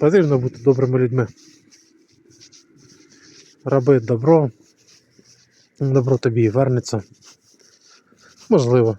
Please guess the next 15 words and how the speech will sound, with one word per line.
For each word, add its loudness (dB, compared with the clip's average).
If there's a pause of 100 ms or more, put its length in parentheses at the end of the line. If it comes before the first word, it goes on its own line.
(120)
а 0
можливо, 2
ні. -4
<laughs> -20 (2500)
Це -2 (260)
зовсім 2
другий 6
розговор. 4 (680)
Але 4
потрібно 2
робити 0
добро. 0 (1300)
Тому -6
що, -8 (1300)
ох, -4